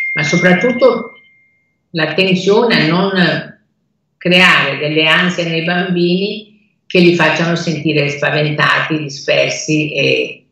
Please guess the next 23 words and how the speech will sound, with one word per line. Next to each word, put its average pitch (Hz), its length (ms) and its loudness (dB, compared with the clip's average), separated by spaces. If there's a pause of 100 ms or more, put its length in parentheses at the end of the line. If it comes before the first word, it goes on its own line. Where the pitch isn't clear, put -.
(160)
e - 80 -14
soprattutto 160 520 2
che 151 160 2
facciano 165 500 0
cadere 175 480 -2
la 156 100 0
sicur-, 151 460 -8 (200)
la, 156 140 -8 (220)
la 165 140 4
loro 190 280 6
sicurezza 180 680 0
che 165 120 -2
i 156 60 0
loro 165 240 -2
genitori 156 640 -4
sono - 480 -10 (180)
forti 175 840 0
e 175 160 -2
sempre 160 440 0
in 180 100 2
grado 139 360 -2
di - 80 -14
sostenerli. - 920 -16